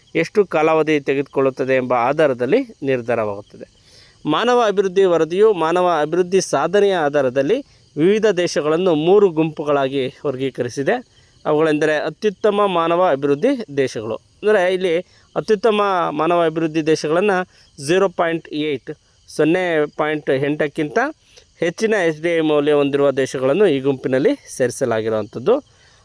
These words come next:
ಆ, ಮಧ್ಯಮ, ಎರಡನೇದಾಗಿ ಮಧ್ಯಮ ಮಾನವ ಅಭಿವೃದ್ಧಿ ದೇಶಗಳು. ಈ ಗುಂಪಿನಲ್ಲಿ ಸೊನ್ನೆ ಪಾಯಿಂಟ್ ಐದರಿಂದ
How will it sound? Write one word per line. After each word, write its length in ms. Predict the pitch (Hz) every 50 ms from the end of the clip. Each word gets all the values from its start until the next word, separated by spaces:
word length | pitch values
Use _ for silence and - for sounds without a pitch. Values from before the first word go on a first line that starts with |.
| _ _ -
ಆ, 100 | 160 160 156 151 147 147 143 139 139 143 120 90 - - - _ _ _ _ - 165
ಮಧ್ಯಮ, 340 | 175 185 170 175 226 226 226 233 220 208 175 135 101 - -
ಎರಡನೇದಾಗಿ 500 | - 170 175 180 196 185 185 185 190 190
ಮಧ್ಯಮ 440 | 165 165 170 165 165 202 214 214 214
ಮಾನವ 320 | 202 185 175 175 175 175 170 165
ಅಭಿವೃದ್ಧಿ 400 | 151 147 156 151 151 143 151 135
ದೇಶಗಳು. 480 | 139 135 - - 131 143 180 247 269 - _ _ _ _ _ _ -
ಈ 180 | 170 202 226
ಗುಂಪಿನಲ್ಲಿ 880 | 202 185 208 190 185 202 185 185 185 196 185 156 156 175 - - -
ಸೊನ್ನೆ 260 | - 175 151 165 190 202
ಪಾಯಿಂಟ್ 400 | 190 - 190 185 185 180 - -
ಐದರಿಂದ 480 | - 147 160 151 156 147 156 156 170